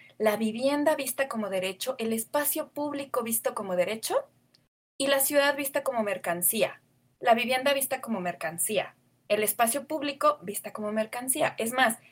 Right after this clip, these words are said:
el espacio público se ha transformado. Ya no es más el parque de los niños, etcétera.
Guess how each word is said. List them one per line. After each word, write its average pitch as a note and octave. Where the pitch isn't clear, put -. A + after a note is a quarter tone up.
el G#3
espacio A#3+
público D4+
se B3
ha A3
transformado. G#3+
Ya G#3+
no A#3+
es C4
más A3+
el A3
parque G#3
de G#3
los F#3
niños, G#3
etcétera. A#3